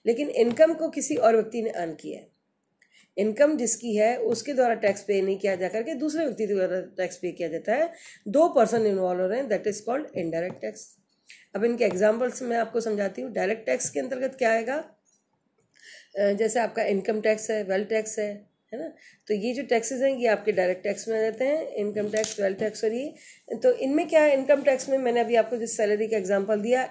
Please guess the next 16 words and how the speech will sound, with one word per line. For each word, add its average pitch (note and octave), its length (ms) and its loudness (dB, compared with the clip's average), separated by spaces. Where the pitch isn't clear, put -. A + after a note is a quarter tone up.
इनकम B3 440 4
जिस B3 160 -2
पर्सन A3+ 420 0
ने C#4 80 0
अर्न B3+ 360 0
की G#3+ 200 -2
है C4 100 2
वही B3+ 260 4
उस A#3 160 -2
पर B3 100 -4
टैक्स G3 280 -2
को B3 120 -6
पे F#3 160 -2
कर D3+ 160 -10
रहा D3 140 -12
है। - 60 -18